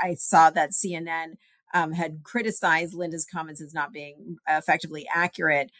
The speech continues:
though it's hard to say. It's a private company. We don't have the numbers. We don't know exactly what's going on there. Um, I thought the everything app thing is interesting. The reality is, is that we just don't have everything apps in the U S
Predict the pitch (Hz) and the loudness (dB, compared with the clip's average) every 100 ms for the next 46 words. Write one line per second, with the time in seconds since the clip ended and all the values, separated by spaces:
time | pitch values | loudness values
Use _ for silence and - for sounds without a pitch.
0 | _ - 202 214 247 233 254 190 175 160 | _ 0 4 8 8 6 4 2 -2 0
1 | 175 165 - 165 123 147 165 170 165 160 | 0 0 -6 -12 -12 -12 -8 -8 -8 -8
2 | 160 151 135 139 160 160 131 151 147 139 | -10 -10 -10 -12 -10 -10 -10 -12 -6 -6
3 | 160 147 123 - 160 139 170 190 170 143 | -6 -14 -14 -10 -10 -8 -4 -2 -2 -4
4 | 139 - _ _ _ 208 190 175 160 - | -6 -8 _ _ _ 8 8 8 2 -6
5 | _ _ _ - 226 339 370 415 427 285 | _ _ _ 2 4 4 0 -6 -6 -6
6 | 226 226 247 233 190 185 - 190 170 - | -6 -8 -8 -4 -4 -4 -6 -8 -8 -10
7 | 165 160 - 151 147 170 233 277 392 440 | -10 -8 -8 -10 -10 -6 -4 -2 0 0
8 | 359 214 202 196 220 285 269 269 262 359 | 0 -2 -2 0 0 0 0 -2 -2 -2
9 | - - 208 214 190 180 156 165 170 175 | -2 -2 -2 0 0 0 -2 -6 -6 -8
10 | 147 147 - 165 156 160 147 120 135 - | -8 -8 -8 -10 -10 -8 -6 -4 -2 -2